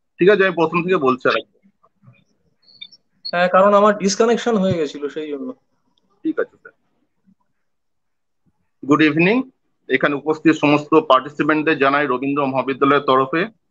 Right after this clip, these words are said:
Speaker 1: আন্তরিক অভিনন্দন। আমি doctor রবিউল আলম, এইচওডি chemistry। আজকের, আহ, আমাদের আলোচনার বিষয়বস্তু কোভিড নাইনটিন সচেতনতা। এবং এই, আহ,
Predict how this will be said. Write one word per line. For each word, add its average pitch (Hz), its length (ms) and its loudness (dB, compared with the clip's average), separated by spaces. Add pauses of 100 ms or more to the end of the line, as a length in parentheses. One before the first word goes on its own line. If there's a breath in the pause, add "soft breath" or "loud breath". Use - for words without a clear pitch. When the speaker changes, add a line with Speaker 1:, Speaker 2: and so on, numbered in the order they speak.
(320)
Speaker 1:
আন্তরিক 127 340 0
অভিনন্দন। 139 560 -2 (220)
আমি 120 200 0
doctor 131 300 2
রবিউল 131 280 2
আলম, 139 320 -2 (440)
এইচওডি 131 340 0
chemistry। 135 540 0 (1120)
আজকের, 160 440 2
আহ, 110 60 -2
আমাদের 143 440 2
আলোচনার 135 400 0
বিষয়বস্তু 151 680 0
কোভিড 160 360 0
নাইনটিন 131 460 -2
সচেতনতা। 117 640 -4 (1700)
এবং 170 300 2
এই, 175 120 0 (140)
আহ, 127 300 -2